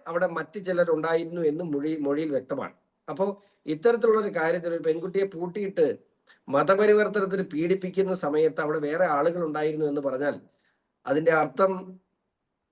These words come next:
അരിയാഹാരം കഴിക്കുന്ന ആളുകൾക്ക് മനസ്സിലാവും എന്ന് തന്നെയാണ് വിശ്വസിക്കുന്നത്. ആ പെൺകുട്ടിയുടെ കൂട്ടുകാരിയോട് എൻ്റെ ആങ്ങളെ വിളിച്ചു പറയും, ഇത് പ്രശ്നമാവും, പോലീസിൽ അറിയിക്കുമെന്ന് പറഞ്ഞുകൊണ്ട് മാത്രമാണ് അന്ന്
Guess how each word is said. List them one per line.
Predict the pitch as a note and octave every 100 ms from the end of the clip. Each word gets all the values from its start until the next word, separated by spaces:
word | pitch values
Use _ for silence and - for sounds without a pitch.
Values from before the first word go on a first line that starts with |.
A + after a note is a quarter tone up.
| _ - _ -
അരിയാഹാരം | B2 C#3+ F3+ G3+ A3 A3+ A3
കഴിക്കുന്ന | G3+ G3 G3+
ആളുകൾക്ക് | F#3 F#3 F#3 G3
മനസ്സിലാവും | F3+ E3 - F3 F3 E3+
എന്ന് | D#3+ D#3+
തന്നെയാണ് | D3+ D3+ C#3
വിശ്വസിക്കുന്നത്. | A2+ A2 F#2+ G2 F#2
ആ | B2
പെൺകുട്ടിയുടെ | G3+ D#3 E3 F#3+ G3 G3 G3 G3+ - _ _ _
കൂട്ടുകാരിയോട് | D3 C#3 F#3+ F#3 F#3 F#3
എൻ്റെ | F#3 E3+
ആങ്ങളെ | D#3+ E3+ F#3
വിളിച്ചു | F#3 E3+ E3+
പറയും, | E3 D#3+ F#3+ A#3+ _ _ _ -
ഇത് | C#3
പ്രശ്നമാവും, | - - - F#3 F3+ G3+ F#3
പോലീസിൽ | E3 G3 G3 G3+
അറിയിക്കുമെന്ന് | F#3 G3+ G3 G3+ G3
പറഞ്ഞുകൊണ്ട് | F3+ E3+ F#3 F#3+
മാത്രമാണ് | E3+ D#3+ E3 F3 E3 E3
അന്ന് | D3+ D3 F#3+ A3+